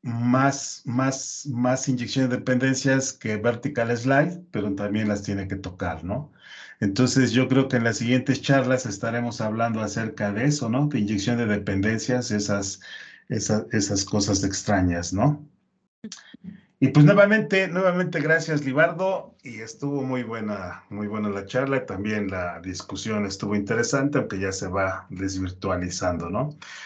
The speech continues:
Mi punto de vista, yo me quedo con Clean Architecture, con la propuesta de Robert C. Martin.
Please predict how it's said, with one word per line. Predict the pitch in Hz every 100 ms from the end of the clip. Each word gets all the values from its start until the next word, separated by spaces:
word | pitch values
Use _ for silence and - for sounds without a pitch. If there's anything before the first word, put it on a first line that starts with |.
| - -
Mi | 117 120
punto | 139 151 151
de | 147 139
vista, | 151 151 175 170 165
yo | 113 127
me | 127
quedo | 131 127 131 127
con | 107
Clean | 98 123 120
Architecture, | 107 98 - 127 - 156 156 147
con | 107
la | 95
propuesta | 104 104 117 120 120
de | 104 101
Robert | 110 113 110
C. | - 113
Martin. | 120 127 - 147 151 -